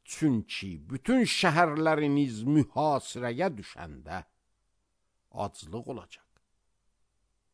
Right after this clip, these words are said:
Əgər bu kitaba yazılmış bu qanunun bütün sözlərinə diqqətlə əməl etməyəsiniz, Tanrınız Rəbbin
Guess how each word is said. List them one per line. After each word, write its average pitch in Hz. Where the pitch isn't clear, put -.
Əgər 131
bu 196
kitaba 160
yazılmış 139
bu 214
qanunun 165
bütün 170
sözlərinə 95
diqqətlə 180
əməl 165
etməyəsiniz, 101
Tanrınız 170
Rəbbin 160